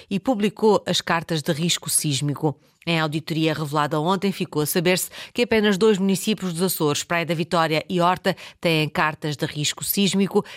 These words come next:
e a própria Proteção Civil não publica as cartas de risco que são necessárias no processo de decisão de obras públicas. Antena um Açores questionou o presidente do Serviço Regional de Proteção Civil, Rui Andrade, diz que já foi acatada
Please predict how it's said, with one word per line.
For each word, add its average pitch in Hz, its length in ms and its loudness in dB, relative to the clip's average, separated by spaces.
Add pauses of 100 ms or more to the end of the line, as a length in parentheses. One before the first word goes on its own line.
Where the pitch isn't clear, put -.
(140)
e 196 100 2
a 185 80 4
própria 214 440 0
Proteção 180 460 -2
Civil 165 400 0
não 196 260 0
publica 170 480 0
as 147 100 -2
cartas 139 400 -2
de - 80 -2
risco 185 400 0 (180)
que - 80 -14
são 208 220 0
necessárias 180 760 0 (220)
no 170 80 -2
processo 170 480 -2
de 160 140 -2
decisão 175 500 0
de 160 180 0
obras 160 380 0
públicas. 143 640 -2 (340)
Antena 165 280 0
um 160 40 0
Açores 160 400 0 (240)
questionou 185 440 2
o - 20 2
presidente 160 480 0
do 156 100 -8
Serviço 156 360 -2
Regional 156 260 0
de 139 60 -8
Proteção 151 300 -8
Civil, 202 380 2 (360)
Rui 165 160 2
Andrade, 175 500 2
diz 180 240 0
que - 80 -8
já 170 140 0
foi 165 260 0
acatada 160 680 0